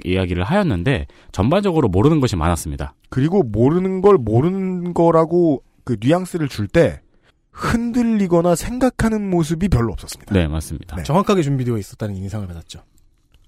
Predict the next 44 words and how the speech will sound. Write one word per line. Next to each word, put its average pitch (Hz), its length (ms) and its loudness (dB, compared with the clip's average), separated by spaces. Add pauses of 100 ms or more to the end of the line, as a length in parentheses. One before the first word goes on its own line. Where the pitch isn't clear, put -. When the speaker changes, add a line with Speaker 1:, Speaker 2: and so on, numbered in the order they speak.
Speaker 2:
아니, 170 200 -2
그냥 175 180 -4
Speaker 1:
진짜 175 320 2
모르는 110 260 2
Speaker 2:
다 156 120 8
Speaker 1:
거는 240 80 6
Speaker 2:
말하는 196 380 6
중이다. 139 420 -4
Speaker 3:
네. 143 260 0 (100)
Speaker 1:
네. 120 80 -4
Speaker 2:
예. 104 100 0
Speaker 1:
음, - 80 -6
왜냐면은 160 520 2 (240)
이 147 340 2
사람의 175 580 -2
보직이 127 420 0
한정적이면은 170 840 0
모르는 165 360 2
걸 160 80 2
모른다고 131 440 0
판단하는 175 420 -2
데는 120 140 -2
오래 92 140 0
걸리지 107 220 -2
않거든요. 71 300 -6
Speaker 3:
그렇죠. 80 340 -6
Speaker 2:
네. 95 160 -8 (1500)
Speaker 1:
그러다 208 280 4
보니까 180 240 0
좀 175 120 -2
부정적으로 156 460 0
판단을 175 380 -2
하자면은 143 360 -2
약간 90 280 -4
발 101 200 -2
빼려는 175 380 -2
머리 101 220 2
좋은 110 200 0
신입사원 196 520 -2
같은 104 200 -2
이미지로 90 720 -2
보이기도 87 360 -2
했습니다. 78 460 -8
Speaker 2:
맞습니다. 113 440 -6